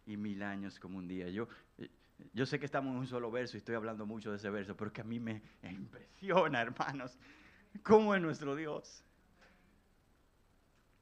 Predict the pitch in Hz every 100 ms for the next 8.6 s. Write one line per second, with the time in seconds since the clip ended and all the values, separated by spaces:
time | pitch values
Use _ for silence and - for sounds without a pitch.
0 | - - 147 202 170 180 147 - - 160
1 | 175 - 156 170 208 208 170 - - -
2 | 180 170 - - 170 233 220 233 214 196
3 | 196 190 202 202 196 190 208 202 190 208
4 | 214 - 208 202 170 160 - - 165 180
5 | 196 190 180 - 202 202 185 170 196 202
6 | 170 151 165 165 208 208 156 127 - 160
7 | 180 190 180 160 143 185 208 165 190 202
8 | 180 127 170 202 143 -